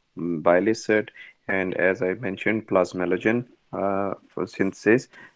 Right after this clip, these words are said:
is, uh, initiated by these organelles, so they play their role in myelin sheath synthesis.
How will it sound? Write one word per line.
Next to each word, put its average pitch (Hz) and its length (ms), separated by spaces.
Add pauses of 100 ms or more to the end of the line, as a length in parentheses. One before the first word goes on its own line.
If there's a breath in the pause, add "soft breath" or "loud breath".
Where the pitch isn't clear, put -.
is, 98 340
uh, 98 280
initiated 95 600
by 98 180
these 92 260
organelles, 92 500
so - 140
they 90 160
play 92 220
their 90 180
role 90 240 (540 soft breath)
in 107 220
myelin 92 520
sheath - 320
synthesis. - 580